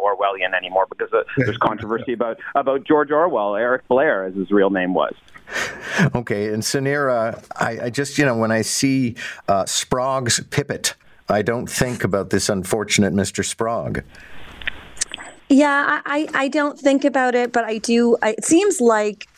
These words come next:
Speaker 4: these birders, and I think that they're, they're a wild bunch. I mean, when I go to,
Speaker 2: <laughs>
Speaker 4: uh,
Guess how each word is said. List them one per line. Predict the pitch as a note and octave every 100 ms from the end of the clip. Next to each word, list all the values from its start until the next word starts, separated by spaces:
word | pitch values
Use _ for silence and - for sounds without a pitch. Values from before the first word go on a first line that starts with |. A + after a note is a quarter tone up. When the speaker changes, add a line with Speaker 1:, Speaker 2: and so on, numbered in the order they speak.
| -
Speaker 4:
these | G3+ F#3+
birders, | G3+ - G#3 A#3+ A3+ F3+ E3+ E3+
and | G3 G3
I | A3
think | - D#4 B3+ G3
that | F#3 F3+
they're, | F#3+ F#3 -
they're | F3 F#3 F3 E3+
a | F3
wild | E3+ F#3 F3+ E3+ C#3+
bunch. | F#3 D#3+ F3
I | E3+
mean, | D#3+ D#3+ - - - -
when | G#3 G3+
I | G3+
go | G#3 A#3 C4
to, | C4 - A3+ G#3 F#3 G3
Speaker 2:
<laughs> | -
Speaker 4:
uh, | F#3 F3 F3